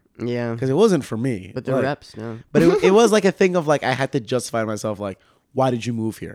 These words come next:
Speaker 2: If you
Speaker 1: Oh,
Speaker 2: moved
Speaker 1: yeah.
Speaker 2: here, you
Speaker 1: Oh,
Speaker 2: better
Speaker 1: yeah.
Speaker 2: fucking
Speaker 1: Yeah.
Speaker 2: do it, like, to the most."
Speaker 1: Yeah.
Speaker 2: And that, yeah.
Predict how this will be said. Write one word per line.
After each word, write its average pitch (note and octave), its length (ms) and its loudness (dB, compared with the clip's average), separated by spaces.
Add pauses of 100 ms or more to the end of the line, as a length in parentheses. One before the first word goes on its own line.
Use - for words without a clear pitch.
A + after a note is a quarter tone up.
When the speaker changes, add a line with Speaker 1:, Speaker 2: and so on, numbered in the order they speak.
Speaker 2:
If - 20 -20
you - 40 -20 (200)
Speaker 1:
Oh, C3+ 160 0
Speaker 2:
moved C3 80 0
Speaker 1:
yeah. C3 160 -2
Speaker 2:
here, A2 100 -4
you G#2+ 120 -8
Speaker 1:
Oh, - 20 -2
Speaker 2:
better A#2+ 160 -2
Speaker 1:
yeah. A2 120 -10
Speaker 2:
fucking A2 540 -8 (140)
Speaker 1:
Yeah. A2+ 260 -14 (200)
Speaker 2:
do A#2+ 240 -2
it, F#2+ 160 -10
like, G#2+ 240 -10
to A2+ 120 -8
the G#2+ 100 -6
most." G#2+ 540 -8 (220)
Speaker 1:
Yeah. F#2 320 -16 (180)
Speaker 2:
And A2+ 120 -8
that, A#2 260 -6 (180)
yeah. A#2 200 -10